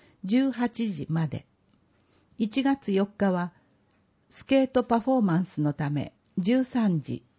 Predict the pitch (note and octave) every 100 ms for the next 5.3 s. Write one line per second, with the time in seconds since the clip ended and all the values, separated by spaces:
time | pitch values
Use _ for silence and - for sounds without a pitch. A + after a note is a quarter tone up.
0 | _ _ E3+ - F3+ E3 - _ _ -
1 | _ G#3+ A3 D3+ C#3+ - _ F#3+ F#3 -
2 | B3 B3 B3 B3 - D3 A#2+ D#3+ D#3+ D#3+
3 | D#3 - D3+ B2+ - _ _ _ _ _
4 | _ _ _ _ _ _ _ _ - F#3
5 | - F3+ D#3+